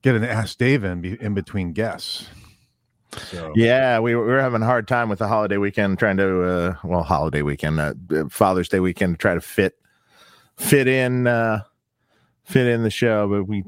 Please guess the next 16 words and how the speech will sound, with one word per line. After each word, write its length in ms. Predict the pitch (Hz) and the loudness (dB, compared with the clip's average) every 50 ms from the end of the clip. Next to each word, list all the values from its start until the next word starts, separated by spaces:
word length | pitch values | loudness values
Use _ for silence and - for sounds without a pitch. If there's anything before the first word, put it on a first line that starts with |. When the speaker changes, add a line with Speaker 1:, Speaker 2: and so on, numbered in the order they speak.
| 196 - | -8 -8
Speaker 2:
we 100 | - 82 | -6 -4
said 220 | - - 107 95 92 | 0 2 2 4 4
Monday, 520 | 104 131 151 151 127 120 110 95 87 87 95 | 4 4 2 2 2 2 2 0 0 -2 -2
Monday 340 | 117 135 147 147 143 135 127 | 0 0 2 2 0 0 0
it 60 | 123 | 0
is, 260 | 127 120 98 92 85 | 0 0 0 0 0
after 300 | 98 92 - - 98 92 | -2 -2 -2 -2 -2 0
you're 100 | 92 90 | 0 0
completely 480 | - - 92 90 - 117 87 - 98 95 | -2 -2 -2 -2 0 -2 -2 0 0 -2
burnt 340 | 78 73 - 98 95 95 92 | 0 0 0 0 2 2 2
out 220 | 90 82 - - - | 0 0 -2 -4 -4
from 100 | 90 85 | -4 -2
the 80 | 82 85 | 0 0
weekend. 380 | 92 104 95 90 - 113 - - | 0 0 0 0 -2 -2 -2 -4
<laughs> 60 | - - _ _ _ _ _ _ _ _ _ _ 107 | -8 -18 _ _ _ _ _ _ _ _ _ _ -8
Speaker 1:
Yeah. 260 | 110 107 151 302 - | -2 0 2 0 0